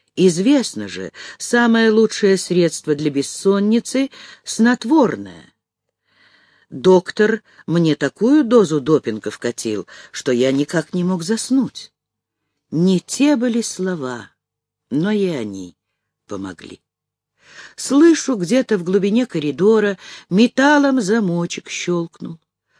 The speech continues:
Осторожные шаги. Приоткрыл глаза, и за дверью рядом со спящим санитаром тонкая фигура в халате маячит. Трудно не узнать.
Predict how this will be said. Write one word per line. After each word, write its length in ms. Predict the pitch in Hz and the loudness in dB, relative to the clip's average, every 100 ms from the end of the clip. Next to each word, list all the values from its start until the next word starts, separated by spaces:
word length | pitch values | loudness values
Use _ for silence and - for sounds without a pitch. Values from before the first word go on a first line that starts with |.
| - | -10
Осторожные 760 | - 165 - 156 233 269 277 277 | -6 -4 -2 2 2 2 2 2
шаги. 560 | - 262 175 180 208 _ _ _ _ - - - - | 0 -4 -2 -2 -4 _ _ _ _ -20 -20 -8 2
Приоткрыл 560 | 226 208 - 226 247 | 4 4 2 2 2
глаза, 640 | 185 190 196 202 285 208 - - - | 4 2 2 4 2 2 -2 -12 0
и 100 | 190 | 2
за 180 | 196 196 | 4 2
дверью 520 | 180 269 262 180 185 | 2 4 4 4 4
рядом 400 | 202 220 165 160 | 4 4 0 -4
со 160 | - 175 | -4 -6
спящим 500 | - 202 175 - 165 | -2 0 0 -4 -6
санитаром 760 | - 180 185 285 285 190 135 - - _ | -4 -4 0 2 2 2 -2 -6 -20 _
тонкая 640 | - 269 262 247 - 247 240 | 2 4 4 2 0 0 0
фигура 540 | - 226 196 220 214 | 0 -4 0 4 4
в 60 | 196 | 2
халате 640 | - 190 170 143 117 117 | -2 -2 0 -2 -4 -6
маячит. 720 | 110 120 107 98 85 - _ _ _ _ _ _ - | -6 -6 -6 -8 -14 -16 _ _ _ _ _ _ 0
Трудно 500 | 185 262 156 110 101 | 2 4 0 -6 -6
не 140 | 104 | -8
узнать. 680 | 101 95 98 92 - - | -10 -10 -12 -14 -16 -20